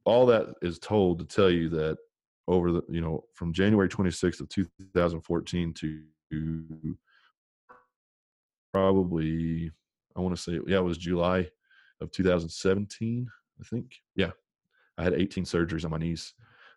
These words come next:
um, just for an unwillingness to quit or submit to the fact that my body was begging me to stop lifting heavy weights. I could go to four hundred, five hundred just fine, but when I would start creeping into the six hundreds and the seven hundreds and so on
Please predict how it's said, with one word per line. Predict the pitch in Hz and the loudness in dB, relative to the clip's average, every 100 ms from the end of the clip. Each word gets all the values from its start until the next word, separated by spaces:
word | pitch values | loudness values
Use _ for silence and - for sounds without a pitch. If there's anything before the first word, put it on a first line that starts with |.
| - | -8
um, | 80 78 78 - 87 | -6 -6 -10 -12 -2
just | 98 - | -2 0
for | 95 87 | 2 2
an | - | 2
unwillingness | 90 90 87 87 85 80 - | 0 0 0 0 -2 -6 -8
to | 80 | -12
quit | - 90 87 - | -6 0 0 0
or | 78 | -4
submit | - 82 82 87 - | -6 -6 -2 -2 -2
to | - | -8
the | 82 | -12
fact | - 85 82 - | -2 0 0 -4
that | 65 | -6
my | 82 | -4
body | 82 85 85 | -2 0 0
was | 82 85 | -2 -4
begging | 80 82 85 85 | -2 -2 0 -2
me | 85 | -4
to | 80 | -6
stop | - 82 82 87 | -4 -2 -2 -4
lifting | 80 82 | -4 -4
heavy | 85 85 | -4 -4
weights. | 82 87 87 - - _ _ _ _ _ | -2 0 -2 -4 -16 _ _ _ _ _
I | 87 | -4
could | 87 82 | -2 2
go | 90 | 2
to | 82 | 2
four | - 85 82 | 0 -2 0
hundred, | 90 90 82 | 0 -2 -2
five | 85 87 85 | 0 0 0
hundred | 87 87 | -2 -2
just | 85 - | -4 -4
fine, | - 85 87 87 | -2 0 0 0
but | 67 | -2
when | 85 | -2
I | 85 | -2
would | 82 | -2
start | 87 85 | -2 -2
creeping | - 87 82 | -2 -4 -2
into | 82 82 | -4 -4
the | 80 | -4
six | 92 87 | -4 -4
hundreds | 87 85 87 85 | -2 -2 -2 -2
and | 82 | -6
the | |
seven | 80 85 87 | -2 0 0
hundreds | 92 87 82 85 | -2 -4 -6 -6
and | 82 | -8
so | - 92 92 | -2 0 2
on | 85 85 82 | 0 -2 -4